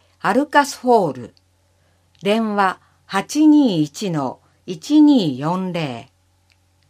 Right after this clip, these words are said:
審査員による公開講座。アルカスジュニアピアノコンクールに向けて。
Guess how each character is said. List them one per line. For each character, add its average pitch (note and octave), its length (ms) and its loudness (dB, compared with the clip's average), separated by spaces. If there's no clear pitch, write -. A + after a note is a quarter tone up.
審 D#4 400 -2
査 D#4+ 200 2
員 G3+ 360 0
に D#3 100 0
よ D3+ 180 -2
る D#3 360 -6
公 C#4+ 320 2
開 C#4 320 -2
講 A3 320 2
座。 C3 320 -8
ア C4+ 140 4
ル C4+ 140 0
カ G3 180 -2
ス - 380 -12
ジ G3 180 -2
ュ C4 40 4
ニ C#4+ 240 4
ア C#4 140 2
ピ A#3 240 0
ア C#4 100 4
ノ C4+ 200 4
コ B3+ 180 6
ン B3+ 100 6
ク B3+ 260 0
ー G3 40 0
ル E3 140 -2
に C#3 180 -2
向 C#3 140 -6
け C#3+ 180 -6
て。 - 260 -8